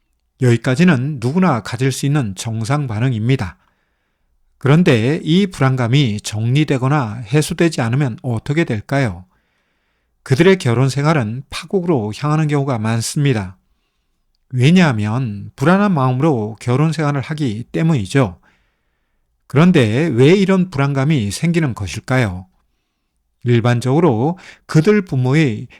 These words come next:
결혼 생활이 어떠했느냐가 결혼하는 두 남녀에게 영향을 미칩니다.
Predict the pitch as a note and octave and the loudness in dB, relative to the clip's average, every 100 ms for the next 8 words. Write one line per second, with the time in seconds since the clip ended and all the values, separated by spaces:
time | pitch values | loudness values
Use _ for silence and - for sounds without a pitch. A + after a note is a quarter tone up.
0 | - C3+ F3 F#3 F3+ D3 D#3+ A#2+ - B2+ | -2 2 4 4 2 2 2 0 0 -2
1 | - - F3 D#3 G3+ F#3 A#2 A2 G2+ B2 | 0 2 2 2 2 2 0 -2 -2 0
2 | G#2+ G2 - _ _ _ _ - C3+ D3+ | -2 -6 -14 _ _ _ _ -4 2 4
3 | F#3+ F#3 C#3+ G2 F#2 B2+ E3 A#2+ A2 C3 | 6 4 2 -2 -2 0 0 0 0 0
4 | C3 A2+ A2 A2+ A2+ B2+ D3 A#2 G2 G#2 | 2 0 -2 -2 0 2 0 -2 -4 -6
5 | - C3 B2+ G#2 F2+ | -4 -2 -2 -4 -12